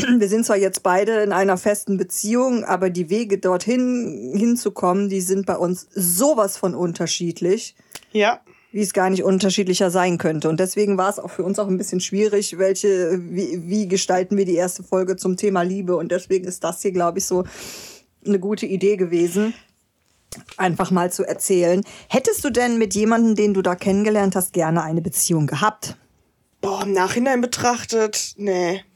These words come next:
Speaker 2: Ganz ehrlich, nee. <laughs>
Speaker 1: Ja, dann hast du ja alles
Speaker 2: Ähm,
Speaker 1: richtig gemacht.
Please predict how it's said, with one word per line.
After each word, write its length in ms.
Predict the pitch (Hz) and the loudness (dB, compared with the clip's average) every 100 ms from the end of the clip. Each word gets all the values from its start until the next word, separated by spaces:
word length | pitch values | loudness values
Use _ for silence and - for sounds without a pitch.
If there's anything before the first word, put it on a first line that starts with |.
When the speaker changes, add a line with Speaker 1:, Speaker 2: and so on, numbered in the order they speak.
| _ _ _ _ _ _ | _ _ _ _ _ _
Speaker 2:
Ganz 220 | - 208 - | -4 -2 0
ehrlich, 540 | 214 294 254 - - _ | 0 0 -2 -4 -8 _
nee. 380 | 196 185 160 214 - 330 302 | 0 0 0 -4 -2 -2 0
<laughs> 240 | 403 - | -2 0
Speaker 1:
Ja, 140 | 254 | 0
dann 160 | 190 160 | 2 2
hast 180 | 175 - | 2 2
du 60 | |
ja 60 | 202 | 0
alles 160 | 220 208 | 0 0
Speaker 2:
Ähm, 40 | |
Speaker 1:
richtig 240 | 208 190 - | 0 0 0
gemacht. 380 | 180 175 165 | 2 2 0